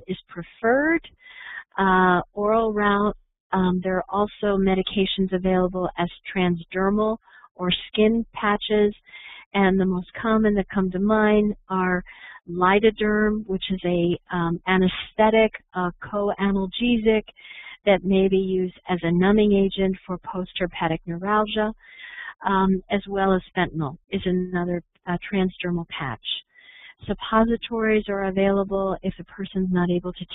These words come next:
take medications by mouth. There are other topical agents that we would apply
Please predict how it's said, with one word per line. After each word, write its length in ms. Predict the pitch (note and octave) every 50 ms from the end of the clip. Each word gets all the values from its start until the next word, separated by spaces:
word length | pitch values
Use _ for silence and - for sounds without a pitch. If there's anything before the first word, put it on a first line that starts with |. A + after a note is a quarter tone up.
| -
take 140 | A3 G3 G3+ -
medications 680 | G3 G3 F#3+ F#3+ F#3 - - F#3 F3+ - - F3+ F3 - -
by 160 | F3 E3+ E3+
mouth. 380 | F3 F3+ F#3 F#3 F#3 F#3+ F#3+ G3 - _ _ _ - - - - - - - - _ _
There 160 | - G3 F#3 F3+
are 80 | - - F3
other 220 | F3+ F3 F3 E3+ - - - -
topical 520 | A3+ A3 A3+ - A3+ A3 - G#3+ G#3 G#3 - -
agents 540 | G#3 G#3 G#3+ - - G#3 G3+ G3+ G3+ G3 _ -
that 120 | F3+ - -
we 120 | F#3+ F#3+
would 140 | F3+ F3+ F3+
apply 680 | F3 - - - G3 F#3+ F#3 F#3 F#3 F#3 F3+ F3